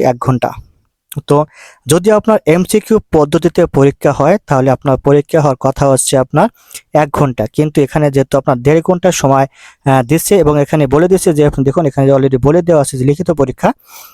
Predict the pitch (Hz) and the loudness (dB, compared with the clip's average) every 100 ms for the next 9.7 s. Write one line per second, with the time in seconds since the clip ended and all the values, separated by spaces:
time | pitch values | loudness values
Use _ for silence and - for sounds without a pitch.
0 | _ _ - - 147 147 156 190 196 202 | _ _ -4 2 2 4 2 0 0 0
1 | 147 151 147 147 185 180 175 185 131 127 | 0 0 0 0 0 0 0 0 0 0
2 | 143 131 123 - 135 120 117 151 160 202 | 0 0 -2 -2 -4 -2 0 2 2 0
3 | - - 147 151 147 175 180 143 131 180 | -6 -2 0 0 -2 -4 -2 -2 -2 -2
4 | 139 123 139 127 135 117 - 160 180 - | -2 0 -2 0 -2 -4 -2 -2 0 0
5 | 240 - - - _ _ _ _ _ - | -2 -4 -20 -20 _ _ _ _ _ -4
6 | 123 123 180 - 214 185 170 - 190 175 | -2 2 0 2 0 2 0 0 0 0
7 | 175 160 175 180 - 185 - 156 165 151 | 0 -2 0 -2 -2 -2 -2 -2 -2 0
8 | 139 - 143 143 226 - _ - _ 143 | -2 -2 -2 0 -2 -6 _ -20 _ 0
9 | 139 131 131 - 175 - 185 | 0 0 -2 2 0 0 0